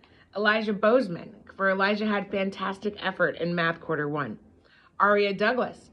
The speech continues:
Aria works well with her partners. Samuel Harper, Samuel is always willing to help others. Then we have Ashlyn Powell. Ashlyn works well with everyone. Torian Ransom, Torian is always helpful to others. And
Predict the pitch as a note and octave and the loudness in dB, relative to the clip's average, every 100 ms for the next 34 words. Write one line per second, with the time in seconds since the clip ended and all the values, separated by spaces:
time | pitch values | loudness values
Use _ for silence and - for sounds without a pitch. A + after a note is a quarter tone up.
0 | - E3+ F#3+ F#3+ G#3+ G#3 G#3+ A3 A#3 A#3 | -6 -2 -2 -2 -2 0 2 2 2 -2
1 | A3+ - F#3 C3 - - _ _ _ _ | 2 2 2 -10 -16 -20 _ _ _ _
2 | - A#3+ A#3 A#3 A3+ A#3 D4+ G3 G#2+ - | -8 -2 0 0 0 2 0 0 -8 -12
3 | _ _ _ - A#3 A3+ B3 B3 G3+ - | _ _ _ -6 -2 0 0 0 -2 -2
4 | A3+ A#3 G3 F3+ E3+ F3+ F3+ F3+ G3 A3 | 0 2 2 0 -2 0 -2 -4 -4 -4
5 | D#3+ - - - _ _ _ _ G#3 B3+ | -6 -8 -16 -20 _ _ _ _ -2 0
6 | B3+ G#3+ G3+ G#3 A3+ A3 A3 A3+ A#3 F#3+ | 0 0 0 0 0 -2 0 0 0 -2
7 | G#2+ - - F#3+ G3+ A3 A3 A3 B3+ B3+ | -6 -12 -4 -4 -2 0 0 0 2 2
8 | B3 - D#4+ D4+ B3+ E3+ B2 - - _ | 2 -2 -2 0 0 0 -4 -12 -20 _
9 | _ _ _ - B3+ C4 C4+ C4 B3+ C4+ | _ _ _ -2 2 4 4 4 2 0
10 | D#4+ - - - G3+ G#3+ A3 A3+ A#3 - | -2 -6 -14 -10 -2 2 2 2 -2 -4
11 | B3+ D4+ E4 G#3+ - E3 - - - - | -2 2 2 0 -2 -10 -12 -12 -14 -12
12 | - - - - _ _ _ _ _ _ | -14 -16 -16 -18 _ _ _ _ _ _
13 | - - - - - A#3 C4 B3+ B3+ C4 | -20 -20 -20 -18 -6 2 4 4 4 2
14 | D4+ C5+ | 0 -2